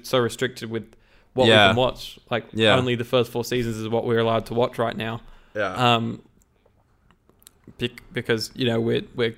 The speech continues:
Speaker 1: we've cut ourselves off from the rest until we review them for the show. I've been going back and doing some Classic Who, um,
Speaker 2: Mm-hmm.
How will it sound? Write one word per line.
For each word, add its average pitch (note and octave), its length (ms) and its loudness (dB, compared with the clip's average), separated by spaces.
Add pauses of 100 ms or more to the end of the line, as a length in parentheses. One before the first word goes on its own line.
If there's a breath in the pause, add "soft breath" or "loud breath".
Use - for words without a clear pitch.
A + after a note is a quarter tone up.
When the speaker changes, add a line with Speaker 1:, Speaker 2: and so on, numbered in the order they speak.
Speaker 1:
we've A#2+ 180 -2
cut A#2+ 180 0
ourselves A#2 360 0
off A2+ 160 0
from A#2 120 -2
the A2+ 80 -4
rest A2 240 -4
until A2+ 240 -2
we A2+ 60 -2
review A2 280 0
them A2+ 100 -4
for A2 80 -10
the A2 80 -4
show. A2+ 320 2 (300 loud breath)
I've A#2+ 160 2
been A#2 180 2
going B2+ 260 4
back B2 280 6
and A2+ 120 -4
doing B2+ 260 0
some A2+ 140 -8
Classic - 360 -8
Who, - 140 -8 (460)
um, A2 220 -2
Speaker 2:
Mm-hmm. G2+ 180 -4